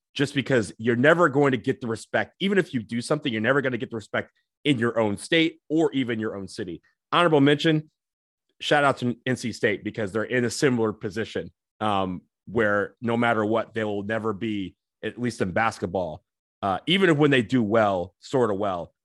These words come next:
they're still looking up at Duke and U N C. And I know, you know, being right in, in the same triangle, um, I know they're always trying to insert themselves into conversations like, "Hey, we're over here, we exist too." And Duke and U C fans very commonly are like, "Yeah, yeah, yeah, that's great.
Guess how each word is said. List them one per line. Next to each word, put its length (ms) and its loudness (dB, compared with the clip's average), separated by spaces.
they're 100 -8
still 280 0
looking 320 -2
up 160 -6
at 120 -10
Duke 200 -6
and 80 -8
U 100 -4
N 80 -8
C. 200 0
And 100 2
I 60 0
know, 400 2
you 100 -4
know, 140 -4
being 300 2
right 260 2
in, 240 -4
in 140 -4
the 80 -2
same 320 -2
triangle, 560 -2
um, 380 -2
I 80 -2
know 420 0
they're 200 4
always 320 4
trying 240 0
to 60 0
insert 320 -4
themselves 400 -4
into 160 -4
conversations 680 -6
like, 160 -6
"Hey, 200 0
we're 200 2
over 120 -2
here, 180 -2
we 160 -6
exist 420 -14
too." 320 -4
And 180 -2
Duke 220 -2
and 80 0
U 100 0
C 200 -4
fans 340 -2
very 340 4
commonly 440 2
are 80 2
like, 240 0
"Yeah, 180 -2
yeah, 120 -2
yeah, 100 -4
that's 180 -16
great. 240 -6